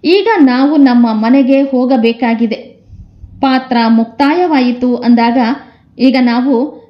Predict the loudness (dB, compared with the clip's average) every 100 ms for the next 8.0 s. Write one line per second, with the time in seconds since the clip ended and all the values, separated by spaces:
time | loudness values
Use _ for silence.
0 | _ 0 0 0 0 2 2 2 2 0
1 | -2 -2 0 2 2 2 0 0 0 0
2 | 2 0 0 0 0 0 -4 -6 -6 -4
3 | -4 -2 0 0 -2 -4 -6 -12 -12 _
4 | _ _ _ _ _ _ _ _ _ _
5 | 2 2 0 0 2 2 2 2 0 -2
6 | -2 0 2 2 2 2 0 0 0 0
7 | 0 -2 -2 -4 -4 -4 -4 -8 -20